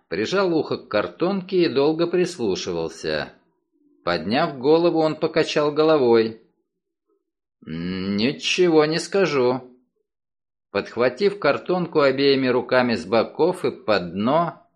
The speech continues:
он понес ее к выходу. Я сказал: «Человек, доставивший ее сюда, нес ее за веревку», но он не обратил внимания на мои слова.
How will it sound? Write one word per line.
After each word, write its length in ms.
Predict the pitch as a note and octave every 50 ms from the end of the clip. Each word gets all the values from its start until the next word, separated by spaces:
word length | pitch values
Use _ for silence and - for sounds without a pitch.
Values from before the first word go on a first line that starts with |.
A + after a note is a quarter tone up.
| _ _ _ _ _ -
он 300 | G#2 B2 D#3+ F3 F3 -
понес 440 | E3 D3 C3+ C3+ C3+ C3 - -
ее 160 | C#3 C#3+ D3 C#3+
к 100 | - B2
выходу. 680 | G#2 F#2 E2 - - D#2+ D2 D#2 D#2 C#2 C2+ - - _ _ _ _ _ _ _ _ _ _ _ _
Я 280 | - G#2 A2+ D3+ F#3+ G#3
сказал: 800 | G#3 - - A#3 A3 F#3+ D#3 C#3+ B2+ G#2 G2 E2+ D2+ - _ _ _ _ _ _ _ _ _ _ _ _ _ _
«Человек, 600 | - - C3+ C#3 C#3+ E3 F3+ G3 A3 A3+ G3+ F#3+
доставивший 840 | F3 F3+ E3+ E3 E3+ - G3+ F#3+ F#3+ F#3 F#3 F3+ F3+ - - - E3+
ее 240 | E3 E3 E3 F3 E3
сюда, 760 | - - D#3 D3+ C#3+ D3 F#3 A3 A3 G#3 C#3+ D#2+ - - _ -
нес 320 | - A#2+ F3 G#3 G#3 - -
ее 320 | G3 G#3 G3+ G#3 G#3+ G#3
за 160 | F3 F#3+ G3+
веревку», 800 | G3+ A3 A3 A3+ A3+ G3+ D#3+ - - - - E2+ D#2 C2 B1 - - _ _ _ _ _ _ _ _
но 320 | - G3 - A#2 C3+ D3+ G3
он 140 | A3 G#3 G#3
не 100 | G3+ G3+
обратил 800 | G3 F3+ F#3 G3 F#3+ F#3 - G#3 G#3 G3+ G3+ F#3+ F3 D3+ - - _
внимания 680 | - F#2+ C3 D#3 F3 F#3 G#3 A#3 A#3 F3 A#2+ G#2 F#2+ F#2
на 100 | F#2+ F2
мои 200 | F2 E2+ E2+ D#2+
слова. 640 | - - - F2+ D#2+ D#2 D2+ D2 C#2 B1 - -